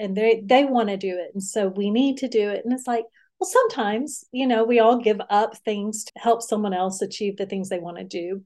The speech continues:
But homeschooling is about a relationship, and everyone needs some health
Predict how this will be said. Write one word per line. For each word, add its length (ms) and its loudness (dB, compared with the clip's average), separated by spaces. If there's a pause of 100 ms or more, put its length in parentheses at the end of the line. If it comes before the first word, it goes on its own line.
(100)
But 320 2 (420)
homeschooling 300 2
is 80 0
about 180 6
a 60 2
relationship, 800 -6 (240)
and 400 2 (340)
everyone 460 2
needs 300 0
some 100 -4
health 420 -2